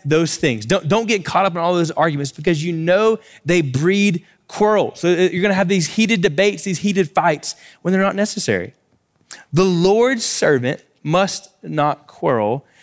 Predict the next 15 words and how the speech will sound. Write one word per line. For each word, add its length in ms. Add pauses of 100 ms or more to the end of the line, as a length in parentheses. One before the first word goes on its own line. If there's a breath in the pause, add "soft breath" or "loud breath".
(160 loud breath)
but 180
must 840
be 440 (460)
gentle 520
to 160 (360)
everyone," 640 (1120)
not 220
just 120
the 80
people 240
you 100
like, 380 (200 soft breath)
but 160
to 200
everyone, 520